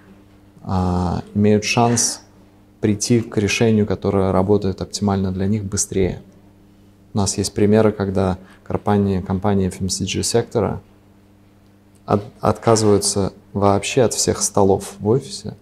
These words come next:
оставляют только переговорные комнаты, какие-то, а, пространства для коллаборации,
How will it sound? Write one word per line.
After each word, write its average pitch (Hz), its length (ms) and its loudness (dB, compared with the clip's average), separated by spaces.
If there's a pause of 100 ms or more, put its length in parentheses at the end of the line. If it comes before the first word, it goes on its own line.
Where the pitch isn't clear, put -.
(320)
оставляют 104 600 2
только 107 340 4
переговорные 98 720 0
комнаты, 95 440 -2
какие-то, 95 580 -6 (800)
а, 95 720 2
пространства 107 600 2
для 92 340 2
коллаборации, 101 800 0